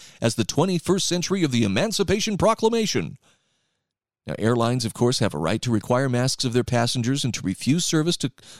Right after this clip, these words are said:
customers who refuse to comply, regardless of the studies raising questions on the efficacy of masks.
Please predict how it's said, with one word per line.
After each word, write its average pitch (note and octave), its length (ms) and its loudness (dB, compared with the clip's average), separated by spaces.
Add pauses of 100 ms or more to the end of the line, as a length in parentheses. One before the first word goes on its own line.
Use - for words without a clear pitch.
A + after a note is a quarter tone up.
customers C3+ 440 2
who C#3 160 6
refuse A2+ 380 0
to - 60 -6
comply, G#2 580 -2 (340)
regardless D#3 520 4
of F3 100 2
the E3+ 80 2
studies A#2 380 0
raising B2+ 300 2
questions G#2 540 -2
on G2+ 100 2
the A#2+ 160 0
efficacy G#2+ 420 -2
of F#2+ 80 0
masks. A#2+ 520 -2